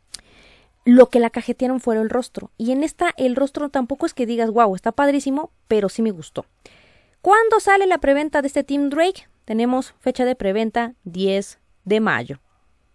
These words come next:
Y por acá tenemos, para continuar con las celebraciones de Marvel, nueva versión de Marvel Legends de Venom.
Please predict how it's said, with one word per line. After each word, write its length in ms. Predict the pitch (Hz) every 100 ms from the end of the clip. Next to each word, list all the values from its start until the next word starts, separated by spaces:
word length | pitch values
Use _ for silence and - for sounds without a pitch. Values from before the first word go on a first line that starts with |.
| _ _ _ _ _ _ _ _ _ _ _ _ _
Y 320 | - 254 269
por 260 | 277 277 294
acá 220 | 277 302
tenemos, 500 | 294 277 302 302 302
para 320 | - 349 339
continuar 540 | - 339 311 247 262 262
con 280 | 262 254 262
las 200 | 269 -
celebraciones 840 | 214 240 233 180 - 233 226 196
de 80 | 180
Marvel, 600 | 262 370 285 294 311 - _ _ _ _
nueva 480 | 202 226 262 254 247
versión 340 | 208 185 226 214
de 60 |
Marvel 360 | 202 208 196 202
Legends 540 | 233 214 220 226 226
de 380 | 190 175 185 196
Venom. 640 | 160 160 185 277 247 247 339